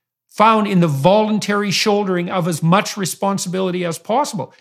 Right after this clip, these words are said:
You know, young people, they get that. As soon as you explain it to them, they're, they understand. They understand immediately and are vastly relieved to hear it.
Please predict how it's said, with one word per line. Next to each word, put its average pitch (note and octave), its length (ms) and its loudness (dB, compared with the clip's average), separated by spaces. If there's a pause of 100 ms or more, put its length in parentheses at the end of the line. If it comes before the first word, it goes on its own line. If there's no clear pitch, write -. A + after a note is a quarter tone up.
(160)
You G#3 80 0
know, A3 140 4
young A#3 260 2
people, C4+ 320 0
they F#3+ 120 2
get A#3 260 2
that. A3 180 2
As E3 80 -4
soon C#4+ 180 4
as D4+ 140 4
you D4+ 60 4
explain A#3+ 360 0
it A#3 140 -4
to F#3+ 120 -2
them, C#3+ 240 -2 (200)
they're, E3 380 0 (340)
they E3+ 100 4
understand. F3 720 0 (300)
They E3+ 80 -2
understand G3 540 0
immediately F#3 600 2
and F#3 160 0
are F#3+ 220 4
vastly A3 680 4
relieved G#3 600 0
to E3+ 100 -2
hear F3+ 280 0
it. - 180 -12